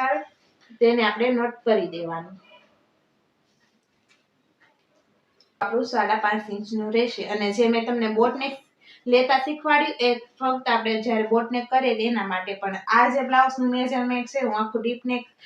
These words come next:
લેવાનું છે. તો, તો પાછળથી આપણે કઈ રીતે ડીપ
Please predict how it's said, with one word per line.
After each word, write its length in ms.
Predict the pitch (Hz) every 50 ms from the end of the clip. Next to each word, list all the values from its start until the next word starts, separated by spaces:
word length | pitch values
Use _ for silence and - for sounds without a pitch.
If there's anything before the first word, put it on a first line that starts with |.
| - - - _ 240 247
લેવાનું 340 | 247 320 214 214 214 196 196 190
છે. 80 | - 208 208
તો, 100 | 202 196 - - - - - _
તો 100 | 247 233 226 226
પાછળથી 460 | 226 240 247 302 294 302 302 320 311
આપણે 180 | 311 311 302 294 294
કઈ 100 | 285 294 285
રીતે 180 | 277 - 254 247 226
ડીપ 180 | 254 262 -